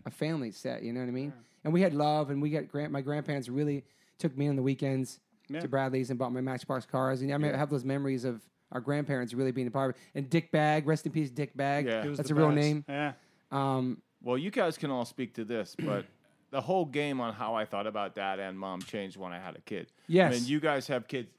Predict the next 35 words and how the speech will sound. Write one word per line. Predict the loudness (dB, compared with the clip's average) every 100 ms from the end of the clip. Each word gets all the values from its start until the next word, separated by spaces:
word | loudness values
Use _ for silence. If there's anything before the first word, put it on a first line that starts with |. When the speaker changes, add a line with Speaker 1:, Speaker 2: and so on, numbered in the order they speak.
| _ -16
Speaker 3:
have | -6
had | -4 -4
kids | -4 -6
before | -8 -10 -6 -4
me | -4
now, | -4 -6 -6 -12 -20 -18
but, | -12 -6
you | -6
know, | -6 -10 -14
my, | -10 -10 -10
my, | -12 -12
my, | -16 -20 -10
my | -6
daughter's | 0 2 2 -2
five, | -2 0 2 0 -4 -8 -10
you | -6
know, | -6 -8 -10
like, | -6 -6 -6 _ _ -18 -18 _ -14
a, | -14 -14 -10
a, | -8
a | -8
year | -10 -2 -2
from | -2 -6 -6
now | -4 -4
is | -6 -6
when | -4 -4 -6 -12 -8
I, | -8 -8
when | -8 -6
I | -4
lost | -6 -8 -8
dad. | -6 -6 -8 -18 _ _ _
So | -8
Speaker 1:
Oh, | -4
Speaker 3:
I, | -4
Speaker 1:
shit. | -6 -6 -6